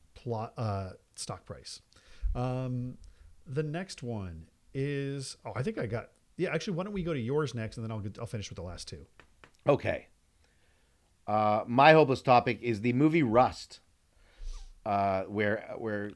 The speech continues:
Speaker 2: Alec Baldwin shot the D P and killed her. Um, obviously, the people, it was an accident, but he,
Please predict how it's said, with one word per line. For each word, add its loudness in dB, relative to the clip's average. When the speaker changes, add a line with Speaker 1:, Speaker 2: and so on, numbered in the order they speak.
Speaker 2:
Alec 4
Baldwin 4
shot 4
the -2
D -4
P -6
and -10
killed -2
her. -6
Um, -2
obviously, -2
the -4
people, -8
it -8
was -4
an -4
accident, -2
but 0
he, -10